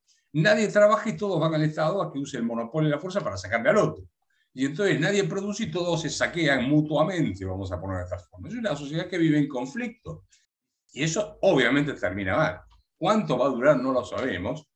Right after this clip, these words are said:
porque por desgracia tenemos la pampa húmeda, que eso nos da algún margen, pero,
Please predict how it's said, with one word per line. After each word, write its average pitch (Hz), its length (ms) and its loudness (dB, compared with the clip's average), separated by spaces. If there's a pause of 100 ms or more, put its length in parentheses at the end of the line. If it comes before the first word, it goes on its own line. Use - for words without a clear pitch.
(360)
porque 104 260 -6
por 110 180 -4
desgracia 123 400 -2
tenemos 107 300 -2
la 104 160 2
pampa 104 360 0
húmeda, 123 420 -4
que 90 140 -6
eso 107 200 -10
nos 98 160 -6
da 98 240 -4
algún 104 360 -4
margen, 165 280 -2 (800)
pero, 104 480 2